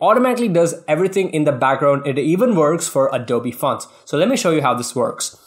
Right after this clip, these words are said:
So I'm gonna go to my fonts folder. And as you can see, I have the Baloo regular font there.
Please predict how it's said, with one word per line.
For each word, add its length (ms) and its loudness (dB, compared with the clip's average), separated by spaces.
So 100 0
I'm 80 2
gonna 120 0
go 100 4
to 60 4
my 120 2
fonts 380 0
folder. 580 0
And 180 0
as 100 2
you 60 -2
can 120 0
see, 120 0
I 60 4
have 320 2
the 200 2
Baloo 520 0
regular 460 0
font 500 -4
there. 300 2